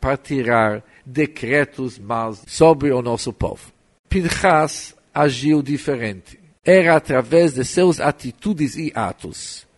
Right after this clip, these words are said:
Bekan'o et kinati, quando ele demonstrou através de um ato que basta e chega ao mau comportamento do nosso povo. Ele, através de seu ato tão corajoso,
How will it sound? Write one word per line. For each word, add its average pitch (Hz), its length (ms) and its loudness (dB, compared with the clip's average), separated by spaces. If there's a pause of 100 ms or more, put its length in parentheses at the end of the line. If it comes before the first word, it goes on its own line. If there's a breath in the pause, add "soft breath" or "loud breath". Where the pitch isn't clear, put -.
(500 soft breath)
Bekan'o 147 800 0
et 180 180 0
kinati, 131 760 -6 (560 soft breath)
quando 160 640 2
ele 165 260 2
demonstrou 180 680 -2
através 135 460 2
de 160 80 -2
um 175 140 -2
ato 113 580 -2 (420 soft breath)
que - 140 -6
basta 127 800 0
e 147 120 -8
chega 113 500 -2
ao 117 120 -6
mau 127 300 0
comportamento 113 920 -4
do 101 100 -6
nosso 98 300 -10
povo. - 400 -20 (540)
Ele, 180 440 4
através 135 540 2
de 160 100 -4
seu 151 320 0
ato 151 340 -2
tão 208 260 -4
corajoso, 110 840 -2